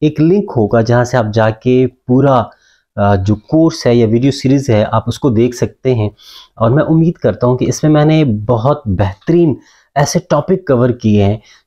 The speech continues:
जो सारे वालिदैन के लिए, जो सारे बड़ों के लिए, जो सारे असातिज़ा के लिए,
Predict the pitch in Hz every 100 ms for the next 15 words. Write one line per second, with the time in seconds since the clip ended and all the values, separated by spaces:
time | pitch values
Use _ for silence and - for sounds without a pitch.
0 | _ 143 - 160 165 175 143 113 107 104
1 | 104 107 110 107 107 113 - 143 147 156
2 | 127 113 117 131 - 113 107 110 104 -
3 | 139 170 - 117 113 104 113 110 104 107
4 | 107 117